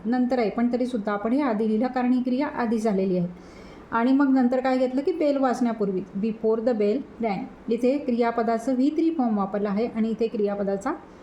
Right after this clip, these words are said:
व्ही टू फॉर्म हा वापरलेला आहे. तर अशा प्रकारे पूर्ण भूतकाळाचे आपण दोन उपयोग पाहिले की एक, एखादी क्रिया विशिष्ट वेळी पूर्ण झालेली होती हे जेव्हा आपल्याला सांगायचे असते तेव्हा आपण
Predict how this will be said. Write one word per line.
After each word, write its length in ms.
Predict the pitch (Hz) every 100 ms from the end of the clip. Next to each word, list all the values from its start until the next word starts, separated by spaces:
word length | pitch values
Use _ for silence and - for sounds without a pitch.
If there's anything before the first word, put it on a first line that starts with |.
| - - -
व्ही 140 | 220 214
टू 80 | 254
फॉर्म 260 | 240 202 226
हा 60 | 320
वापरलेला 440 | 240 190 190 190
आहे. 120 | 185 185
तर 40 |
अशा 320 | - 233 302
प्रकारे 440 | 302 294 277 277 294
पूर्ण 340 | 302 247 269
भूतकाळाचे 580 | 269 254 240 226 214 233
आपण 260 | 226 262 262
दोन 240 | 285 269
उपयोग 280 | 208 202 202
पाहिले 320 | 208 190 214 277 - - - - - - 262
की 80 |
एक, 340 | 233 262 269 - - - - - - - -
एखादी 380 | 233 233 247 269
क्रिया 240 | 285 277 269
विशिष्ट 380 | 254 254 247
वेळी 240 | 254 254 269
पूर्ण 380 | 262 311 330 339
झालेली 340 | 302 277 269
होती 260 | 269 254 254
हे 100 | 247
जेव्हा 220 | 240 226
आपल्याला 300 | 226 233 233
सांगायचे 440 | 233 214 208 208
असते 200 | 208 233
तेव्हा 280 | 240 233 247
आपण 300 | 240 254